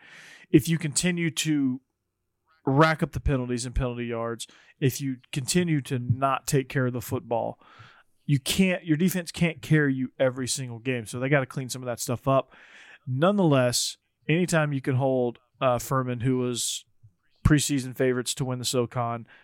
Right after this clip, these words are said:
had a great year last year, um,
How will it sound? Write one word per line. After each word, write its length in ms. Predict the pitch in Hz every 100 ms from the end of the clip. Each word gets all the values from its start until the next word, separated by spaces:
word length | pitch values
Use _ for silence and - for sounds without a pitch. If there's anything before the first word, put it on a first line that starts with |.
| _
had 180 | 143 127
a 60 | 120
great 280 | 131 131
year 200 | 127 131
last 400 | 120 135 131 -
year, 420 | 139 127 123 127 - -
um, 440 | 117 113 113 180